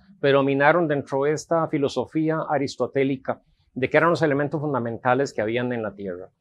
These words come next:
Finalmente, después de la alquimia, con el nacimiento de la alquimia y el desarrollo de esto que después generó, desarrolló en la química, pues estos elementos se comenzaron a encontrar que habían otros elementos, efectivamente, que eran elementos desde el punto de vista estricto,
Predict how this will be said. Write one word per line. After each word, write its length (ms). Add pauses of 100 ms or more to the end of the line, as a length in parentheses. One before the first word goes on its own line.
(360)
Finalmente, 760 (180)
después 320
de 80
la 80
alquimia, 500 (640)
con 200
el 320
nacimiento 500
de 60
la 60
alquimia 360
y 120
el 120
desarrollo 680
de 220
esto 260
que 80
después 320
generó, 580 (160)
desarrolló 560
en 80
la 120
química, 440 (380)
pues 120
estos 280
elementos 360
se 60
comenzaron 480
a 20
encontrar 320
que 100
habían 280
otros 360
elementos, 500
efectivamente, 720
que 180
eran 180
elementos 460
desde 80
el 60
punto 260
de 60
vista 220
estricto, 540